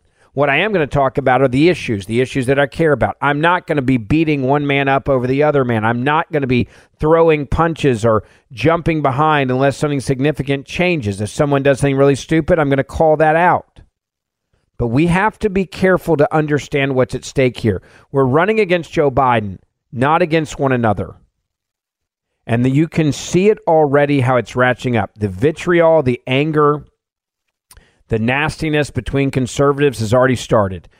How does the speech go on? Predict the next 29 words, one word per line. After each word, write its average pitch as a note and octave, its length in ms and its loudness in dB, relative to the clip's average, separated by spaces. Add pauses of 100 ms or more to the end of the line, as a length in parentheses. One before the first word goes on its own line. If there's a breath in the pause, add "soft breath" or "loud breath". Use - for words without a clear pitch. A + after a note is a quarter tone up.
(220)
I've A#2 240 -2
watched C3+ 380 0
this F3 180 -2
happen C#3+ 380 -2
too C#3 180 -4
many C#3 160 0
times, A#2+ 400 0
and G#2 80 -2
the G2+ 60 0
only D#3 260 2
person E3 320 -2
that D3 140 -4
wins C3 280 0
when A2 160 -2
we A#2+ 160 0
go C3 240 0
down C3 280 0
that C#3 200 0
road, A2+ 340 2 (320 soft breath)
the G#2 200 -2
only E3 320 2
team G3 300 0
that C#3+ 120 0
wins A2 320 0
is F#2+ 100 -2
the G#2 100 -4
Communist F3 680 0
Democratic C3 760 -2
Party. F#2+ 500 -4